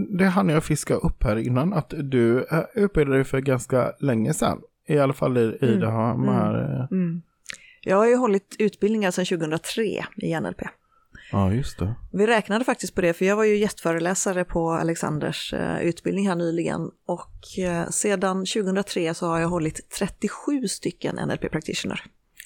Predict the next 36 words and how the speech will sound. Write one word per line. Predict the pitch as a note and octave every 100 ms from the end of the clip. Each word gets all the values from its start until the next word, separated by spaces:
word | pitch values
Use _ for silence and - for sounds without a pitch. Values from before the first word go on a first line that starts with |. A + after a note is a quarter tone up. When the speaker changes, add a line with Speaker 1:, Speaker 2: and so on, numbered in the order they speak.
| -
Speaker 1:
Oj. | D#3+ E3+ F#2+ A2 D3
Speaker 2:
Och | - F#3+
femton | - G#3+ G#3 E3+ _ - F#3 F#3 F3+ F#3
master | E3+ D3 -
practitioner. | D#3 D3 - D#3+ - C#3+ F3+ - - _ _ _ _
Och | E3+ D#3+
sju | - - D3+ D#3 D3 D3+ - -
trainerutbildningar. | D#3 C#3+ G2 - G3+ G#3 - E3+ _ _ _ _ _ _ _ - - -
Så | C#3+
Speaker 1:
Vad |
Speaker 2:
det | B3
har |
blivit | E3 F3+ -
några | -
Speaker 1:
roligt. | D#3+ G3
Speaker 2:
stycken. | - E3+ -
Mm. | - G3
Speaker 1:
Men | E3+ F3
det | D3+
måste | E3+ A3
vara | A3+
kul | - E3
också. | E3 - D#3
Har | D3+ D#3+
du | C#3+
följt | - B2 C#3
några | B3+ A3+ D#3
utav | C3+ C#3 C3+
dina | B2+ B2+ A#2 A2+
elever | A2+ G#2 A2+ G#2 G#2+ B2+
eller | D#3 C#3+
sådär, | C#3 A#2 A2 A2+
sett | - - G#2+ -
dem | A#2
dyka |
Speaker 2:
En | A#3+